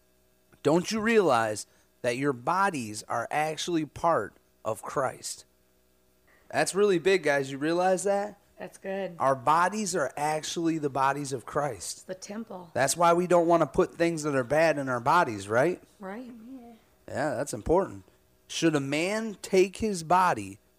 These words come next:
Speaker 1: which is part of Christ, and join it to a prostitute?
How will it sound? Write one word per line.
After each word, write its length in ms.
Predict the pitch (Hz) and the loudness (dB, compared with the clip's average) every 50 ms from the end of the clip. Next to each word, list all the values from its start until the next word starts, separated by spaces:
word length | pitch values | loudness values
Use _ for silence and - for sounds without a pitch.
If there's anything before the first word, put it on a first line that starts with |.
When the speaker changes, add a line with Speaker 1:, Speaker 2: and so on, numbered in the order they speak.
| _ _ _ _ _ | _ _ _ _ _
Speaker 1:
which 200 | - 139 135 - | 2 2 2 2
is 200 | 151 139 120 - | 0 0 -2 -2
part 320 | - - 147 165 180 185 190 | -2 -2 0 0 2 2 0
of 160 | 170 - - | -2 -4 0
Christ, 560 | - 202 190 165 117 101 101 - - - - _ 120 | 2 2 4 4 2 0 -4 -8 -10 -12 -12 _ -10
and 120 | 117 110 | -10 -8
join 360 | 101 113 143 147 156 165 175 | -2 -2 0 2 2 2 0
it 100 | 170 - - | -2 -6 -6
to 140 | - 151 | -6 -6
a 60 | 123 113 | -6 -4
prostitute? 840 | - 131 123 123 131 143 - - - 175 - - 214 214 220 - | -4 -4 -2 -2 -2 -4 -6 -8 -10 -8 -6 -4 -4 -4 -4 -6